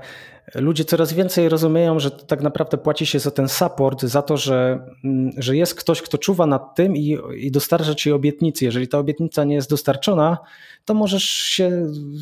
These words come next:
pogadać z tymi ludźmi. „Dlaczego? Coś tutaj u mnie nie działa” i tak dalej. Czyli produktem jest bardziej ten support, to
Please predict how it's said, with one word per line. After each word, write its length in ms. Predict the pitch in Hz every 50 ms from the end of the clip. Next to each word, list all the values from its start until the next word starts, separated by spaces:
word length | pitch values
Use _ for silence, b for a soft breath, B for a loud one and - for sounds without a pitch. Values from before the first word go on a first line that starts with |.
| 147 156 -
pogadać 480 | - 185 156 - 151 135 127 120 - -
z 60 | -
tymi 200 | - 120 120 117
ludźmi. 240 | 117 117 117 123 120
„Dlaczego? 520 | 139 151 151 - - 135 120 110 113 117
Coś 180 | - - 143 -
tutaj 440 | - 151 - 147 143 139 135 127 -
u 80 | 143 147
mnie 160 | 147 139 139
nie 120 | 139 139
działa” 300 | 135 127 127 120 117 117
i 60 | 113 113
tak 160 | - 120 123
dalej. 260 | 123 123 117 120 117
Czyli 180 | - - 135 127
produktem 520 | - 160 165 175 214 - - - 190 185
jest 160 | 175 165 -
bardziej 280 | - 196 196 175 - 180
ten 140 | - 165 151
support, 600 | - - 185 175 170 - 160 151 - - - _
to 240 | - 170 170 165